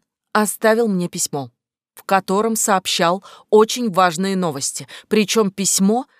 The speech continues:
я могла и не найти, потому что оно было надёжно спрятано. Я его обнаружила совершенно случайно, в общем-то». Приятель ничего не ответил, лишь кивнул и сделал небольшой глоток,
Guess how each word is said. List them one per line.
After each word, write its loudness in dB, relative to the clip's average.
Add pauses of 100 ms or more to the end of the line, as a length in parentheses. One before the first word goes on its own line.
(100)
я 2
могла 2
и -6
не 0
найти, -6 (260)
потому 0
что -4
оно 0
было 2
надёжно -2
спрятано. -4 (200)
Я 4
его 2
обнаружила 0
совершенно -4
случайно, -2
в -10
общем-то». -12 (600)
Приятель -2
ничего -6
не -4
ответил, -4 (220)
лишь 0
кивнул -2
и -4
сделал 2
небольшой -2
глоток, -2